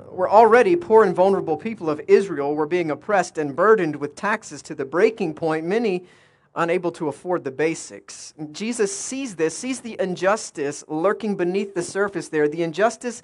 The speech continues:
of the whole temple system. His heart beats for justice because God's does. He's seen this before.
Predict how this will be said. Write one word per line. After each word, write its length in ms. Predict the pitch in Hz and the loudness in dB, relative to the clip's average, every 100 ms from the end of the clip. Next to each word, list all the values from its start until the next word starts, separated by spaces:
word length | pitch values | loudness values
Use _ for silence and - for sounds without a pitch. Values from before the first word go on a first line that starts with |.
| _ - | _ 0
of 200 | 202 190 | 2 6
the 160 | 185 | 4
whole 520 | 190 - 277 294 294 | 4 2 2 2 0
temple 480 | - - 277 262 254 | -4 -2 -2 -2 -6
system. 760 | 247 - 247 - - 170 123 - _ _ _ _ _ _ _ _ _ _ _ _ _ _ _ _ _ _ _ _ _ _ _ _ _ _ | -6 -12 -10 -10 -6 -6 -6 -16 _ _ _ _ _ _ _ _ _ _ _ _ _ _ _ _ _ _ _ _ _ _ _ _ _ _
His 220 | - 226 - | 0 0 2
heart 360 | 220 220 143 | 0 0 -2
beats 300 | 220 262 - | -12 -10 -12
for 160 | - 185 | -8 -8
justice 480 | 170 180 - 175 - | -8 -12 -10 -12 -12
because 380 | 175 196 165 | -8 -4 -4
God's 600 | 151 175 196 165 143 135 - _ | -6 -4 -2 -2 -4 -12 -20 _
does. 840 | 151 135 117 92 - - - - _ - - - - - - | -10 -10 -10 -14 -20 -20 -20 -20 _ -20 -20 -20 -20 -20 -14
He's 180 | 254 262 | -10 -8
seen 300 | - 202 160 | -4 -4 -2
this 160 | 151 | -4
before. 680 | - 135 - 156 185 254 269 | -6 -16 -8 -4 -4 -4 -6